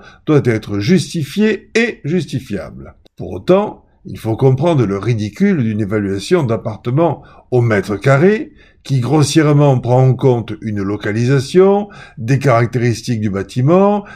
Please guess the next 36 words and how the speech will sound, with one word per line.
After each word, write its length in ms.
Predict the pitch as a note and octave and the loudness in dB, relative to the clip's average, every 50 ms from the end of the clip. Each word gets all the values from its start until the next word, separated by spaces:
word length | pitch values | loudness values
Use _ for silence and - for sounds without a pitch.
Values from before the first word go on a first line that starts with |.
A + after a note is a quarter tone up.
| - | -10
l'évolution 640 | - - C#3 C#3 C3 C3 A#2 A#2 G#2 - A#2+ A#2 G#2+ | -2 0 2 4 4 4 2 0 -2 -4 -6 -6 -4
du 160 | G2+ G2 F#2+ | -4 -6 -8
prix 420 | F#2+ - C3 E3+ F#3+ G3+ G3+ - - - | -8 -2 2 2 2 2 2 -2 -2 0
et 80 | D#3 | 2
la 100 | D3 C#3 | 2 2
population. 800 | A2+ B2 A#2+ A2+ D#3 F3 F#3 E3+ - - F#3 F3 C3 G#2+ E2+ - - _ - _ _ _ _ _ | 2 0 0 0 2 2 2 0 0 0 0 2 2 0 -4 -8 -14 _ -20 _ _ _ _ _
Ou, 220 | - A3+ G#3 F3+ C#3+ | 4 4 4 4 2
pour 260 | - - C3 B2+ A#2+ | 0 -2 -2 0 0
estimer 420 | A#2 A2+ - C#3+ C#3 A2 G#2 G#2 | 0 -2 -2 -2 -2 -2 -2 -2
une 220 | G2+ G#2 G2+ G2+ G#2+ | -2 -2 -2 -2 0
maison, 540 | A#2+ C3+ C3+ B2+ F3 G3 G#3 G#3 G3+ G3 - - - - - - | 2 2 4 4 4 4 4 2 0 -2 -6 -14 -20 -16 -6 -4
la 120 | A#2+ A#2+ | -2 -2
surface 440 | - - C3+ G#2 - - C3 A#2+ G#2 | 0 -2 -4 -4 -2 0 0 2 2
déjà 240 | G#2 G#2+ G2 G#2 G2 | 0 0 0 -2 -2
bâtie, 600 | F#2+ A2+ A#2+ B2 - F3+ F#3+ G3 G#3 G#3 G#3 G3+ - - - - | 0 0 0 0 2 4 4 4 4 4 0 -4 -8 -16 -10 -4
la 140 | F2+ B2+ A#2+ | -2 0 0
surface 380 | - C3+ B2+ - - A2+ G#2 | 0 0 -2 -2 -2 -2 -2
du 140 | G2+ G#2+ G2+ | -2 -4 -2
terrain, 460 | - C#3+ D3 C#3 E3 F3+ F#3+ G3+ G3+ | 0 0 2 4 4 4 4 4 2
la 120 | F3 C#3+ - | 2 0 -2
surface 420 | - - G2+ - - A#2+ A2+ - | -4 -6 -10 -8 -8 -8 -6 -6
habitable 640 | B2+ A#2 A#2+ B2+ A#2+ - C#3+ C#3 B2+ A2+ G#2+ G2 - - - - - | -4 -4 -4 -4 -2 2 2 2 2 2 0 -4 -8 -12 -20 -10 -2
encore 460 | - D3 D3 C#3 - C#3 D3 B2+ A#2+ | 2 4 4 4 4 4 4 4 2
constructible, 880 | G2 A2+ A2 G2 - A2 G#2+ G#2 - - E3 F#3 G3 G3+ G3 F#3 E3 - - - - - | 2 -2 -4 -4 -4 -4 -4 -4 -2 0 2 4 4 4 4 2 0 -2 -6 -12 -14 -6
la 160 | - G#2 G#2+ | -2 0 0
vue 160 | G#2 G#2 A2+ A#2 | 0 2 2 0
exceptionnelle, 840 | G#2+ - - B2+ A2+ G#2+ - - D#3+ D#3+ D#3+ F3+ F#3 F#3+ G3 G3 E3 | 0 2 0 0 0 0 0 2 2 2 2 2 2 4 2 2 0
la 260 | B2 G#2 F#2+ F#2 F2+ | 0 -2 -4 -6 -6
piscine, 640 | - - D#3 D3+ C3 - - G3 G3+ G#3 G3 F3 C#3+ - - - - - | -6 -6 -6 -6 -6 -6 -2 0 2 2 2 0 -2 -4 -10 -16 -8 -4
le 160 | - B2 A#2+ | -2 0 2
raccordement 800 | G#2+ A#2+ B2 - - C3+ B2+ B2 C3+ C3 C3 C#3 C#3 C3+ C3 C3 | 2 2 2 2 2 2 4 4 4 4 4 4 4 2 2 2
au 120 | C3 C3 A2 | 2 2 2
réseau 320 | A#2+ B2 B2 G#2+ B2 B2+ | 4 2 2 2 0 0
des 200 | A2 G#2+ G#2 G2+ | 0 0 -2 -2
eaux 140 | G#2 G#2 A2+ | -2 0 0
usées, 480 | C3 D3 C#3+ C#3+ F3+ G3 G#3 G#3 G#3 | 2 2 2 4 4 4 4 2 -2